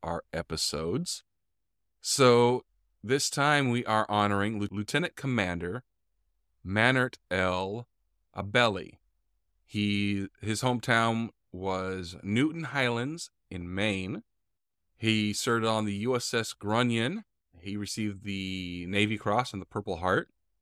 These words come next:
His date of sacrifice was July thirtieth, nineteen forty-two, lost at sea near the Aleutian Islands. He was thirty-nine years old.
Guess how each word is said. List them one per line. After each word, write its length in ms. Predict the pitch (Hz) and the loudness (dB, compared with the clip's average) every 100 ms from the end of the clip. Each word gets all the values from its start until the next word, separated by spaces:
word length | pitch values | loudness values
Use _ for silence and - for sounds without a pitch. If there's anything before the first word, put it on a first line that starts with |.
| _ _ _ _ _ | _ _ _ _ _
His 160 | 110 104 | -4 4
date 160 | 120 113 | 4 4
of 60 | |
sacrifice 680 | - 120 120 - 120 127 - | 2 2 0 2 2 2 -2
was 300 | 101 98 101 | 0 0 0
July 300 | 104 104 113 | 0 2 2
thirtieth, 380 | - 127 147 - | 2 0 -2 -4
nineteen 420 | 110 113 - 127 | -4 -4 -4 -4
forty-two, 800 | - 131 120 104 - 113 120 175 _ _ _ _ _ | 0 0 0 -2 0 2 2 0 _ _ _ _ _
lost 360 | 92 101 117 - | 2 4 4 2
at 100 | 104 | -2
sea 360 | - 117 117 117 | 0 2 2 2
near 300 | 101 98 92 | 2 2 0
the 440 | 92 90 87 82 _ - | -2 -4 -4 -8 _ -6
Aleutian 560 | 95 110 120 - 127 - | 0 2 2 2 0 -2
Islands. 760 | 92 87 82 60 52 - - - _ _ _ - | -2 -2 -4 -8 -8 -8 -8 -10 _ _ _ -4
He 100 | 95 | -2
was 160 | 90 | -2
thirty-nine 480 | - 110 104 98 98 | 0 2 4 2 0
years 260 | 95 92 87 | 0 -2 -2
old. 300 | 82 - | -6 -6